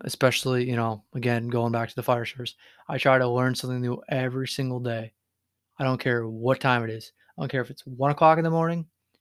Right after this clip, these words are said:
one o'clock in the afternoon, whenever.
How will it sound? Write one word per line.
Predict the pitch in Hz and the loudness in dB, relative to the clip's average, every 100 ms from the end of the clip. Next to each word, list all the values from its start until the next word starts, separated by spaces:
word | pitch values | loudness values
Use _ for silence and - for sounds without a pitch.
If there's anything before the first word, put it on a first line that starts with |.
| _ _ _ _ _ _ _ _ | _ _ _ _ _ _ _ _
one | - 139 | -4 0
o'clock | 147 139 | 4 4
in | 139 | 4
the | 131 | 0
afternoon, | 123 127 135 147 156 156 _ _ _ _ _ _ _ _ _ _ _ _ _ - | -2 0 0 2 0 -6 _ _ _ _ _ _ _ _ _ _ _ _ _ -6
whenever. | 131 143 147 120 113 | 4 6 6 2 -4